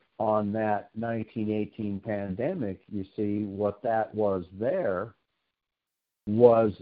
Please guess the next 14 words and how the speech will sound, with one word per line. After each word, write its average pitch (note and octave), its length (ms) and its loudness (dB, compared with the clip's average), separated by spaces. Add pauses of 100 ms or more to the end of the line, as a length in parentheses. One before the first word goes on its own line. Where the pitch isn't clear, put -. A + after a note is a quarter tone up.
(140)
bacterial G#2+ 1040 2
meningitis. G#2+ 920 -2 (1900)
And A#2 280 0
what B2+ 240 4
they C#3 220 6
did A#2+ 460 2
there C3 600 0 (640)
is G#2+ 500 2 (1120)
they C3 480 6 (500)
injected A2 880 0
essentially A2 960 -4 (520)
into C3+ 240 2
the A#2 160 -2 (100)
servicemen G#2+ 840 -4